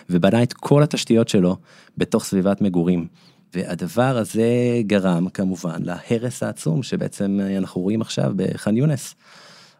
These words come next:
אה, שלא הייתה לנו ברירה אחרת. הדרך היחידה לפרק את תשתיות הטרור של החמאס היה לפרק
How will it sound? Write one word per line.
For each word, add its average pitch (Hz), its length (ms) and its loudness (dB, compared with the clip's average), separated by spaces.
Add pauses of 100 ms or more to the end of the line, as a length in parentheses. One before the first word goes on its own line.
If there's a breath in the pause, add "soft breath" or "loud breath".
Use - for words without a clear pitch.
אה, 107 320 -4
שלא 95 480 0
הייתה 123 280 0
לנו 123 200 0
ברירה 113 260 0
אחרת. 123 500 -4
הדרך 104 340 2
היחידה 110 640 2
לפרק 98 480 0
את 113 80 -2
תשתיות - 460 0
הטרור 98 280 -2
של - 120 -2
החמאס 87 460 -2
היה 95 280 2
לפרק 101 580 0